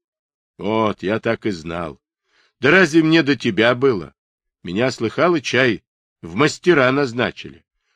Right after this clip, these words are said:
У меня дело было, а ты... А на святках не мог прийти? Не мог. Ну, понимаешь, никак не мог.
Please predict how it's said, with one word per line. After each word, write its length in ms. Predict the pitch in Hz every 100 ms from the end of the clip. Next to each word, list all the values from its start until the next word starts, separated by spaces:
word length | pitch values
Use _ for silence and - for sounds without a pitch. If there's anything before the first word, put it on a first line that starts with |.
| _
У 80 | 87
меня 320 | 92 98 147
дело 360 | 117 123 147 160
было, 340 | 131 113 85
а 40 | 80
ты... 320 | - 135 151 _ _ _ _ _ _ _ _ _ _ _
А 100 | 107
на 120 | 117 135
святках 800 | - 101 123 120 - 104 _ _ _
не 140 | 104
мог 260 | 101 170 196
прийти? 480 | 202 190 - - - _ _ _ _ _
Не 160 | 85
мог. 420 | 82 110 135 - _ _ _ _ _ _ _ _
Ну, 100 | 110
понимаешь, 540 | 110 180 233 180 120 -
никак 480 | 190 - 101 -
не 80 | 85
мог. 320 | 80 71 -